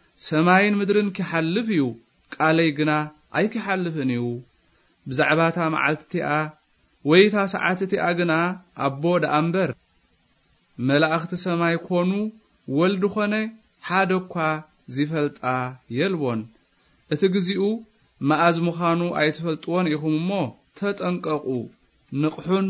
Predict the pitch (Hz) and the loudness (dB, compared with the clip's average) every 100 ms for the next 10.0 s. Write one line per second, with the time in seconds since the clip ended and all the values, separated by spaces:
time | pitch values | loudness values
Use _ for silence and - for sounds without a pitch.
0 | 190 - 143 139 131 131 127 127 - _ | -4 -4 -2 0 0 0 0 -4 -10 _
1 | _ - 160 170 196 190 190 185 185 175 | _ 0 2 4 4 4 4 2 -2 2
2 | 170 180 175 180 170 156 165 165 175 175 | 2 2 0 0 -2 -2 0 0 -2 -2
3 | - 170 160 160 170 170 143 147 151 160 | -2 0 0 0 0 2 2 4 4 4
4 | 156 160 156 190 170 160 175 - 170 160 | 2 0 0 0 2 2 0 -2 -4 -4
5 | 180 160 185 185 147 160 160 156 143 139 | -4 -2 -2 0 2 2 2 0 0 -2
6 | 151 151 147 147 185 190 - 175 - 170 | -2 0 0 0 -2 -6 -2 -2 0 0
7 | 151 135 143 127 - 131 127 127 131 120 | 0 2 0 -2 -4 -2 -2 -2 -4 -2
8 | 139 160 180 - _ _ _ _ _ 139 | 0 -2 -4 -12 _ _ _ _ _ 0
9 | 143 151 151 156 151 139 147 147 151 147 | 0 2 2 4 2 2 -2 0 0 0